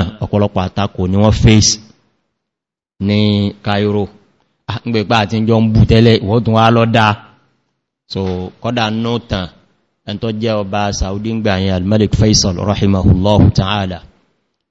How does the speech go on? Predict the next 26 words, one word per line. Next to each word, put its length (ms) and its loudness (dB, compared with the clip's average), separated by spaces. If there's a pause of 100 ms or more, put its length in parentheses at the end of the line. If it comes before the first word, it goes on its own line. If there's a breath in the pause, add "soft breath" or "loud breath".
(440)
Ó 40 -8
padà 260 -2
wá 140 0
lò 220 0
ti 140 -8
jọba, 360 4 (1300)
níjọba 460 -2
sí 160 -4
jọba 380 -2
pé 220 0 (640 soft breath)
Saudi 440 0
nídi 460 0
sáfíìsì 760 -4 (1080)
Doctor 440 0
Muhammad 680 2 (500)
Khalil 540 2
Harras. 560 -2 (140)
Bàbá 280 -4
Harras 420 -4
wá 180 -12
ń 120 -12
lọ 200 -6
kọ́ 240 -12
yẹn 180 -12
ní 100 -14
Jamia 500 0